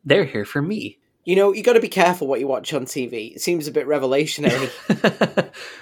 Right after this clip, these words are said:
Speaker 1: Yeah. And just the visual of him seeing this happening in a reflection while he plays video games is, it's incredible. That's such a great, you couldn't write that better, right? That's,
Speaker 2: <laughs>
Speaker 1: that's some No Country for Old Men shit.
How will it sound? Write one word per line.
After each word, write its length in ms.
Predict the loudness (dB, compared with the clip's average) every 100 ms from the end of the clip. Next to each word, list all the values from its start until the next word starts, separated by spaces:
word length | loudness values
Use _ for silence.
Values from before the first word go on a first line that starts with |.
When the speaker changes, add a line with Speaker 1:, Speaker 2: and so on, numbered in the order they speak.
| -20 _ -6
Speaker 1:
Yeah. 360 | 0 0 0 -6 _ -2
And 260 | -2 -2
just 220 | -2 -2 0
the 240 | -2 2
visual 380 | 2 2 2 0
of 100 | -2
him 240 | 0 0
seeing 380 | 0 -2 0 2
this 120 | 0 -2
happening 460 | -4 -2 -4 -4
in 120 | -4
a 40 | -2
reflection 680 | -2 -4 -6 -4 -2 -4 -2
while 100 | -6
he 160 | -6
plays 240 | -4 -4 -4
video 240 | 0 0
games 640 | 2 -2 -2 -6 -10 -16 _ _ -2
is, 400 | -2 -2 -14 -20 _ _ _
it's 240 | -2 0 0
incredible. 540 | 0 0 -2 -6 -14 _ _ -4
That's 120 | -2
such 160 | 0 -2
a 40 |
great, 460 | -2 0 0 0 _ -20 _
you 220 | -2 2 4
couldn't 280 | 4 2
write 220 | 2 2 2
that 200 | 2 2
better, 200 | -2 0
right? 280 | -2 -2 -2
That's, 400 | -4 -4 -10 -14 -20 _ -12
Speaker 2:
<laughs> 280 | -12 -10 -4
Speaker 1:
that's 180 | -4 0
some 340 | -2 -2 -6 -10 -4
No 160 | 0 2
Country 300 | 2 0 0
for 140 | 2
Old 180 | 2 2
Men 160 | 0
shit. 400 | 0 -4 -8 -10